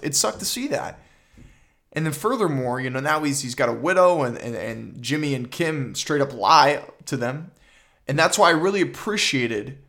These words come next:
when Jim, when, when Kim finally admitted to everything to,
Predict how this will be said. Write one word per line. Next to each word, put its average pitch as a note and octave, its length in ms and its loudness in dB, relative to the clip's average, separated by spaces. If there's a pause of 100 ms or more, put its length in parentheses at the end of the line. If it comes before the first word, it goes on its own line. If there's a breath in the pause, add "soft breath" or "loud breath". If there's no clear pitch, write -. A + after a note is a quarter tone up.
(480)
when C3+ 160 -2
Jim, C#3+ 360 0
when, C#3 180 -2
when B2+ 180 -6
Kim E3+ 360 -4
finally D3+ 800 0 (3500 soft breath)
admitted D#3+ 400 4
to - 80 2
everything A2+ 540 -4 (260)
to, C3 560 -2